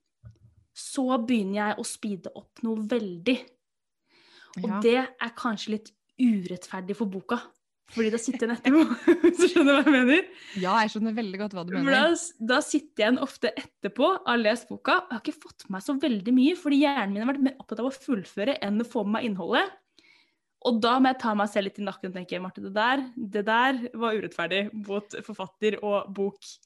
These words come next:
Speaker 2: Da kan man jo egentlig spørre seg om det beste hadde vært å bare legge fra seg boken og D N F-e den, altså do not
Speaker 1: Ja.
Speaker 2: finish.
Speaker 1: <laughs> Absolutt.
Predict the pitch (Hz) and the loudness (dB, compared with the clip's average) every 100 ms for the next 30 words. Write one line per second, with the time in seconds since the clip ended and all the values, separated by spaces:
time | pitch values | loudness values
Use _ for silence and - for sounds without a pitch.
0 | _ _ - - 208 233 - 180 220 226 | _ _ -20 -6 -4 -2 -2 0 0 0
1 | 208 - 208 170 165 165 165 180 - 165 | -2 -4 -2 -2 -4 -8 -6 -8 -8 -12
2 | 160 160 170 156 160 160 151 - 139 160 | -12 -12 -12 -10 -8 -8 -12 -14 -12 -12
3 | 156 147 - 160 156 151 151 165 156 156 | -10 -12 -10 -8 -8 -8 -10 -8 -6 -8
4 | 147 - 143 202 175 165 170 165 160 208 | -10 -14 -6 -4 -4 -8 -8 -8 -2 -2
5 | 208 247 240 160 - 233 - - 208 233 | -2 -4 -6 -8 -8 -10 -10 -14 -8 -8
6 | 208 - 220 220 - 220 240 - | -8 -4 -4 -4 -4 0 0 -2